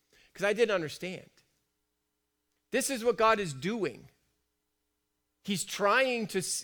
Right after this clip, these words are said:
get you to, in, you know, in the process of obedience, God is always, you know, "God, I go to God, God, give me a hundred bucks," and he goes, "Give away the ten you have," and I go, "Is there anybody else there I can talk to?" You know, because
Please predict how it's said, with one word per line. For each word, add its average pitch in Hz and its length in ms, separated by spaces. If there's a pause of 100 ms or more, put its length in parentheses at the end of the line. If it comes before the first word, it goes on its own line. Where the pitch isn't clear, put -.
get 214 280
you 196 140
to, 165 320 (360)
in, 170 200
you 180 120
know, 170 140
in 220 320
the 185 120
process 208 580
of 165 160
obedience, 156 600
God 175 240
is 175 120
always, 190 560
you 180 60
know, 165 100
"God, 156 320
I 147 100
go 160 120
to 160 80
God, 139 340
God, 147 240
give 156 100
me 156 100
a 147 60
hundred 151 260
bucks," 135 340
and 123 80
he 143 100
goes, 143 260
"Give 139 180
away 156 200
the 151 100
ten 147 220
you 143 120
have," 127 300
and 131 100
I 135 120
go, 135 240
"Is 123 120
there 127 80
anybody 170 280
else 170 220
there 160 380
I 165 80
can 156 120
talk 156 240
to?" 160 340 (600)
You 170 120
know, 160 420 (440)
because 190 640